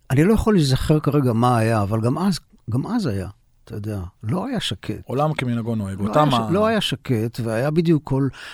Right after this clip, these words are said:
Speaker 1: אני אז נחשפתי, התחלתי להיחשף לכל הדבר הזה של אינטרנט,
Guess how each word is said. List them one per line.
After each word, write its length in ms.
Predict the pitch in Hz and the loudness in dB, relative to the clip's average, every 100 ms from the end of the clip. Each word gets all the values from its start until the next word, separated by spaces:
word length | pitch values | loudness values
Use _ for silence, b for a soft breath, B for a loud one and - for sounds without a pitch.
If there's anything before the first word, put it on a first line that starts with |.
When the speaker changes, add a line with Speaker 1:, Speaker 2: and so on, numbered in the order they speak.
| B | B
Speaker 1:
אני 220 | 135 196 | 4 6
אז 100 | 175 | 4
נחשפתי, 520 | 135 - - 143 - | 2 0 -2 -2 -2
התחלתי 380 | 123 - 123 143 | -4 -2 -2 0
להיחשף 540 | 123 117 110 - 120 113 | -2 -2 -4 -2 -4 -4
לכל 260 | 113 123 | -2 0
הדבר 340 | 120 117 120 117 | 2 0 0 -2
הזה 140 | 104 | -4
של 180 | 101 101 | -6 -2
אינטרנט, 680 | 117 117 120 110 120 123 | 0 0 -2 -2 -2 -4